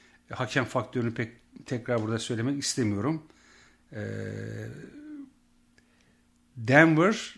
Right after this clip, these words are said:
beşinci sıradaki ye-, yerini o da koruyor. Otuz sekiz galibiyet, yirmi iki yenilgiyle.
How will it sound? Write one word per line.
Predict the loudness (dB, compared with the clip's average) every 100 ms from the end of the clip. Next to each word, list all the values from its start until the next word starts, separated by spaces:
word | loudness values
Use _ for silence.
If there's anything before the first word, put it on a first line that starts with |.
| _ _
beşinci | -2 0 2 2 2
sıradaki | 2 0 -2 0
ye-, | 2 2 0 -8 -2
yerini | 0 2 0
o | 0
da | -4
koruyor. | -4 -2 -2
Otuz | -2 0
sekiz | 0 0 -2 2
galibiyet, | 4 4 0
yirmi | 0 0
iki | -2 0
yenilgiyle. | 0 0 -2 -2 -2